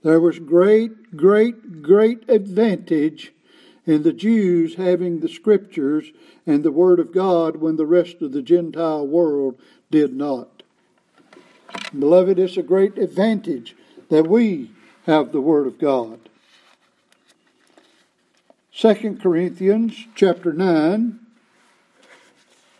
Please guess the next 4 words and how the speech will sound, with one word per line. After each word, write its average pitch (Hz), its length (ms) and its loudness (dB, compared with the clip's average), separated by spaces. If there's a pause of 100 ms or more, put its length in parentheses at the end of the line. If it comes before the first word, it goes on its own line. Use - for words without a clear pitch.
(2250)
Second 196 420 -2
Corinthians 175 880 -2
chapter 170 380 -2
nine 180 640 -2